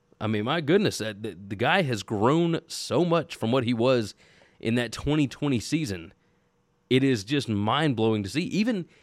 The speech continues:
even from last season. If you watched him against Alabama, when Georgia needed him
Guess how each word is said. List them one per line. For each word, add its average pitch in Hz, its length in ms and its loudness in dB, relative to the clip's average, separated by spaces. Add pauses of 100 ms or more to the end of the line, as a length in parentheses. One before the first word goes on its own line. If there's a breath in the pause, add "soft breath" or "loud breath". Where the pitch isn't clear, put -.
(180 soft breath)
even 233 320 2
from 143 400 2 (120)
last 127 480 0
season. 147 420 -6 (500)
If - 180 -2
you 196 120 2
watched 180 400 4
him 180 160 6
against 143 380 0
Alabama, 110 500 0 (640)
when 120 220 4
Georgia 151 400 4
needed 156 560 0
him 117 380 0